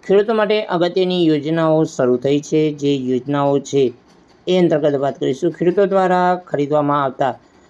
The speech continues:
સ્માર્ટફોન માટે સહાય મળશે. પાક સંરક્ષણ સ્ટ્રક્ચર એટલે કે ગોડાઉન બનાવવું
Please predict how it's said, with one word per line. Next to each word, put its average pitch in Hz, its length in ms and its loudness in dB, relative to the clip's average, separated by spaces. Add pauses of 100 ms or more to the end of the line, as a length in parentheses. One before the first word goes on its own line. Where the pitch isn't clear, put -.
(100)
સ્માર્ટફોન 170 580 -2
માટે 165 220 0
સહાય 156 460 0
મળશે. 151 580 -2 (680)
પાક 170 300 -2
સંરક્ષણ 151 480 0
સ્ટ્રક્ચર 143 500 -2
એટલે 135 180 -4
કે 131 160 0
ગોડાઉન 131 420 2
બનાવવું 139 500 0